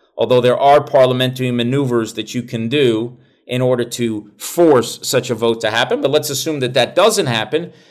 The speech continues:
They're buying themselves their, some time, putting out ultimatums and demands to Bennett's government, saying, "We want A, B, C, and D, and if you don't give us these things, we're abandoning the coalition."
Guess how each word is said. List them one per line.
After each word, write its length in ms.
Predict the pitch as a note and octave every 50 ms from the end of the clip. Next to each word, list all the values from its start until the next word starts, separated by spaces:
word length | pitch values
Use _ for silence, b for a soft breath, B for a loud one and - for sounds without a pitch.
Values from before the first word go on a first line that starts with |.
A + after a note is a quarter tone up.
| b b b b
They're 100 | - D3+
buying 280 | D3 D#3 D#3+ F3 F#3 F#3
themselves 440 | F#3 F3 C3+ - D#3+ D#3+ D#3 C3 C3+
their, 260 | D3 C#3 C3 C3 -
some 260 | - - D3 C#3+ C3+
time, 520 | C3 C3+ B2 A2 G#2 G2+ G2+ G2+ A#2 C3 b b b b b b b
putting 340 | - - F3 F3 F3+ F3 E3+
out 200 | D#3+ D#3 D3 C#3+
ultimatums 760 | C#3+ C#3+ C#3+ C#3 D3+ C#3+ C#3 C#3 C#3+ D3 C#3+ C#3+ C#3+ C3 B2+
and 100 | C3 B2+
demands 540 | B2+ B2+ B2+ B2+ B2+ B2 B2+ B2+ B2+ B2+ -
to 80 | -
Bennett's 380 | A#2 A2+ B2+ B2+ B2 B2 A#2+ -
government, 420 | - - A#2+ A#2 A#2+ A#2+ A#2+ A#2+
saying, 320 | A#2 - B2+ B2 B2 B2 A#2
"We 140 | A#2+ B2 A#2+
want 260 | A#2 B2 A#2+ A#2+ A#2
A, 160 | B2 C3+ C3+
B, 260 | C3 B2 C3 C3 C3
C, 300 | B2+ C3 - C3 B2+ B2+
and 140 | B2 A#2+ A#2
D, 140 | C3 B2+ B2+
and 80 | A#2+ A#2
if 100 | A#2 A#2+
you 80 | B2+
don't 200 | B2 B2+ B2 A#2
give 140 | A#2+ C3 B2
us 140 | B2+ B2 -
these 220 | - B2 A#2 A2 -
things, 260 | - A#2+ A#2+ A#2 G#2+
we're 160 | A2 A#2 A2+
abandoning 540 | G#2 G2 A#2 A#2 A#2 A#2 A#2 A#2 A2+ A2+ G#2+
the 80 | G#2+ G#2+
coalition." 640 | - G#2+ G#2+ G#2 G2 G2 F#2+ - - C3 C3 C3